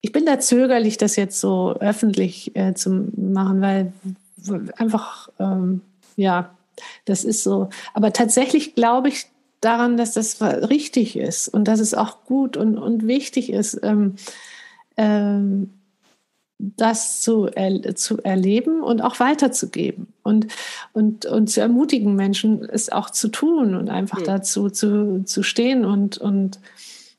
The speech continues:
Speaker 1: und diese Chance zu nutzen, die wir im Alltag haben.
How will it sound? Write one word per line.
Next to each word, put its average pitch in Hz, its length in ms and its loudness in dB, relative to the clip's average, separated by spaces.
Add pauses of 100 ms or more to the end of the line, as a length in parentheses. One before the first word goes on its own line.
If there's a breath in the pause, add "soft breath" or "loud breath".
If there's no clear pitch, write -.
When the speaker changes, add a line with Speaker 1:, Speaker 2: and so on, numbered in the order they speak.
(120)
Speaker 1:
und 220 140 2
diese 226 180 4
Chance 254 480 2
zu 226 80 2
nutzen, 254 380 2
die 208 120 2
wir 202 100 4
im 196 120 0
Alltag 202 480 0
haben. 214 400 2